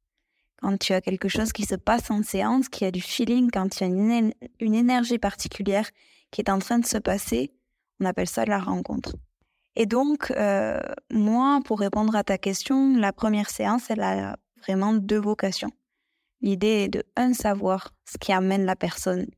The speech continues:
ici, jusqu'à moi, et de deux, savoir si je suis la bonne personne pour,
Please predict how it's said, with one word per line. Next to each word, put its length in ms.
ici, 400
jusqu'à 320
moi, 200
et 100
de 140
deux, 360
savoir 420
si 140
je 120
suis 260
la 280
bonne 260
personne 480
pour, 480